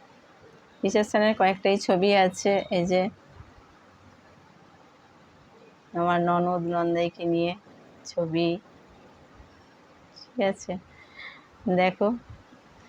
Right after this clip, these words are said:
এগুলো কি বলো তো, মাঝে মাঝে বসে দেখতে খুব ভালো লাগে। সব মানে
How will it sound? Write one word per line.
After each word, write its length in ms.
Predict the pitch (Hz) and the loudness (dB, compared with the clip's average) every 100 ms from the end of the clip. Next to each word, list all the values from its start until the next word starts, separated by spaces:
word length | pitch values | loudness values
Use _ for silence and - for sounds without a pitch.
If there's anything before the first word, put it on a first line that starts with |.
| - - | -14 -2
এগুলো 260 | 214 226 254 | 2 4 4
কি 120 | - 226 | 4 4
বলো 180 | 226 226 | 6 4
তো, 40 | 233 | 4
মাঝে 240 | 202 202 | 4 4
মাঝে 220 | 208 208 214 190 | 4 4 4 4
বসে 220 | 196 220 185 | 0 0 0
দেখতে 240 | 185 196 196 | 0 0 -6
খুব 200 | - 220 196 | 0 0 2
ভালো 160 | 170 170 | 4 4
লাগে। 240 | 165 165 175 | 4 2 2
সব 180 | 233 - - 226 214 - - 320 - - | 0 -2 0 2 2 0 -10 -12 -12 -6
মানে 200 | 202 190 | -2 0